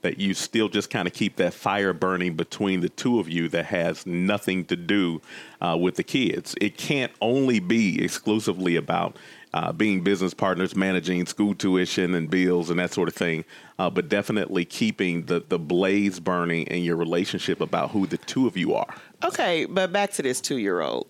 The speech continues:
Speaker 2: So, <laughs> I mean, that sounds good, but, like, when? I don't, <laughs> like,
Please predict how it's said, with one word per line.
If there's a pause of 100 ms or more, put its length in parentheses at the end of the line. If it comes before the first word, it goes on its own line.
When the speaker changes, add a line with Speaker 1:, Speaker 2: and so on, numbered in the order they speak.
Speaker 2:
So,
<laughs>
I
mean,
that
sounds
good,
but,
like, (680)
when? (260)
I
don't, (300)
<laughs>
like,